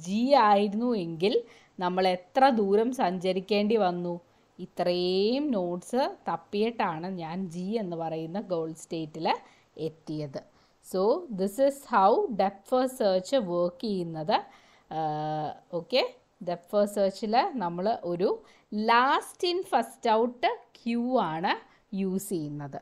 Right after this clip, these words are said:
ഓക്കെ, ലാസ്റ്റ് ഇൻ ഫസ്റ്റ് ഔട്ട്, അവസാനം വന്നയാളാണ് ആദ്യം പുറത്ത് പോകുന്നത്. Whereas നമ്മുടെ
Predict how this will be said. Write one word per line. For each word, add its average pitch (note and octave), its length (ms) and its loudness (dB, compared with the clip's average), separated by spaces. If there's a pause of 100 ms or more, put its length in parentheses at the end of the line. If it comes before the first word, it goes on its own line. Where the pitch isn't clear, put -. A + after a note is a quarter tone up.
(160)
ഓക്കെ, E3+ 280 2 (840)
ലാസ്റ്റ് B3 520 6
ഇൻ A#3+ 160 -4 (140)
ഫസ്റ്റ് G3 400 -2
ഔട്ട്, D#3 280 -2 (160)
അവസാനം C4 540 2
വന്നയാളാണ് B3 680 0 (220)
ആദ്യം G3+ 320 -2
പുറത്ത് G#3+ 380 0
പോകുന്നത്. D#3+ 380 -6 (360)
Whereas A3 480 4 (420)
നമ്മുടെ A3 420 4